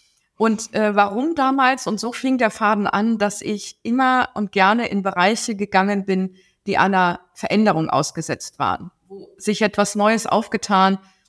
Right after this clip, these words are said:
oder sich etwas bewegt hat. Und das war damals in der Phase der Liberalisierung des Telekommunikationsmarktes. Und da sieht man schon, ich wollte Dinge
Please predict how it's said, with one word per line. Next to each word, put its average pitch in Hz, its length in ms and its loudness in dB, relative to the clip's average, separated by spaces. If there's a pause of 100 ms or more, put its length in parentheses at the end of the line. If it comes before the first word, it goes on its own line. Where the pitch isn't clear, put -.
oder 196 300 2
sich 202 240 -2
etwas 196 520 -4
bewegt 196 520 0
hat. - 280 -8
Und 170 240 -4 (300)
das 185 180 0
war 220 120 2
damals 226 720 2
in 208 180 0
der 190 180 2
Phase 190 500 2
der 185 160 2
Liberalisierung 185 680 0
des 175 120 -2
Telekommunikationsmarktes. 175 1400 -4 (320)
Und 180 140 -4
da 180 80 4
sieht 233 240 -2
man 226 160 4
schon, 214 260 0
ich 190 160 -4
wollte 196 320 0
Dinge 214 480 0